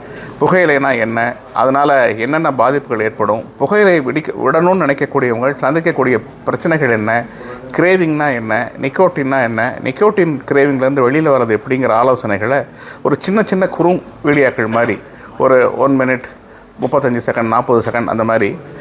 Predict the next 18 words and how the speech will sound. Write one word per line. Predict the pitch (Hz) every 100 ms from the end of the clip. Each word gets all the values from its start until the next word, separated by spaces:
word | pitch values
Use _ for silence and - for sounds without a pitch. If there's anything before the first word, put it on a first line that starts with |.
| - - -
சின்ன | - 180
சின்ன | 180 165
வீடியோஸை | 139 135 135 -
ஒரு | 143 120
ஏழு | 123 151
எட்டு | 143
டாப்பிக்கில் | 123 135 156 170 147 156 - -
கொடுத்து | 139 147 175 202 -
அதை | 123 113 104 95 110
ரிலீஸ் | 127 135 -
பண்ணியிருக்கோம். | 113 101 101 131 - - - - - -
இரண்டாவது, | 156 220 214 170 175 175 143 - -
இந்த | 143 147 135 131 -
புகையிலை, | 147 202 214 185 147 - - - - - - -
அ, | 123 113
தடுப்பு | 143 185 -
மையம் | 160 139 135 123 -
ஒரு | 131 123